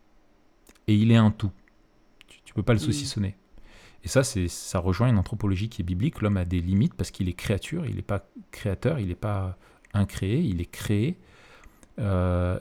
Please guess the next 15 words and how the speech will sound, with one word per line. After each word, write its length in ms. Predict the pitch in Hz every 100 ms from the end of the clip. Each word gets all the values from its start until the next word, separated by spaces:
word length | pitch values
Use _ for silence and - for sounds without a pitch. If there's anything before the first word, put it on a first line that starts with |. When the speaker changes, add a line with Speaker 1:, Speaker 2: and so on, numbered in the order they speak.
| -
Speaker 1:
et, 320 | 101 98 - 98
et 40 |
comme 280 | - 104 98
créature, 420 | - 92 - 143
bah, 120 | 107
il, 260 | 92 90 95
il, 580 | - 110 123 - - -
il 160 | 107 95
a 120 | 98
eu 160 | 101 -
besoin 340 | 98 98 104
d'une 180 | 107 95
énergie 440 | 98 98 90 104 127
d'être 440 | 101 87 - 104
renouvelé. 720 | 92 107 110 104 92 95 151